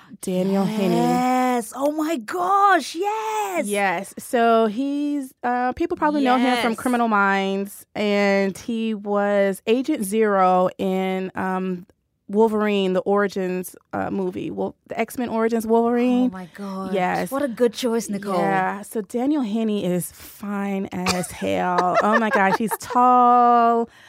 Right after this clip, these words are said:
Speaker 1: Um, I don't know how tall he is, but he seems pretty tall. And,
Speaker 2: Pretty tall.
Speaker 1: um, yeah, so he is, um,
Speaker 2: I
Speaker 1: his
Speaker 2: think
Speaker 1: mother is Korean, Amer-, is, is
Speaker 2: Ah.
Speaker 1: Korean American, and his father is, um,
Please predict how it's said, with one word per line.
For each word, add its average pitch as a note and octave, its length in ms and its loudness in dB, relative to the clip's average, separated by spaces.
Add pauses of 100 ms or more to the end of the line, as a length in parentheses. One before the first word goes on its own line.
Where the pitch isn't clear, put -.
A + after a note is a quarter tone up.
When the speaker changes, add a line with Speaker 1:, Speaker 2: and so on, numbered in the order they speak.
(180)
Speaker 1:
Um, F#3 420 0
I - 60 -6
don't C4+ 140 -2
know C4 100 -6
how A3 180 -6
tall - 220 -8
he - 140 -10
is, - 100 -16
but G3+ 80 -8
he G3 80 -8
seems A#3 240 -10
pretty - 200 -12
tall. - 320 -10 (440)
And, G3 440 0
Speaker 2:
Pretty G3+ 200 -2
tall. G3 300 0
Speaker 1:
um, F#3+ 120 -8
yeah, A3+ 400 0
so A#3 320 -4
he C4+ 280 -6
is, A3 500 -6
um, A3 240 -6
Speaker 2:
I - 20 -4
Speaker 1:
his G#3+ 120 0
Speaker 2:
think B3 80 2
Speaker 1:
mother C4 220 4
is A#3 300 2
Korean, G3+ 720 0
Amer-, G#3 340 2
is, F3+ 120 0
is G#3 160 -4
Speaker 2:
Ah. G#3 60 -10
Speaker 1:
Korean A3 220 2
American, F#3+ 540 -2
and F#3+ 120 -2
his F#3+ 160 -4
father G3 680 -2
is, F#3+ 560 -4
um, G#3 520 -6